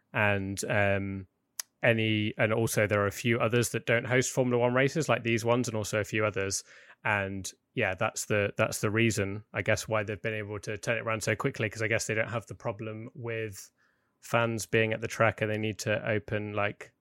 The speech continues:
uh, like, access and all that kind of stuff. Although there is talk that there might be fans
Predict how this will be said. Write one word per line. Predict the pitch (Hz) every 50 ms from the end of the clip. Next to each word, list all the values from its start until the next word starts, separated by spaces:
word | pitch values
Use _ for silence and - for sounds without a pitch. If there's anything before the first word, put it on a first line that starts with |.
| _ _ _ _ _ _ _ _ _ _ _ _ _
uh, | - 107 101 101 101 98 _ -
like, | - 107 -
access | - 110 110 - - - 117 104 98 - -
and | - 107
all | 101
that | 104 - -
kind | - 107 98 98
of | 92
stuff. | - - 107 98 - -
Although | - 113 120 123 123
there | 127 120 127 143
is | 151 139 - - - - - -
talk | - - 147 147 147 - - -
that | - - -
there | 135 127 127
might | 131 143 180 190 -
be | - 113 -
fans | - - 101 92 92 92 92 -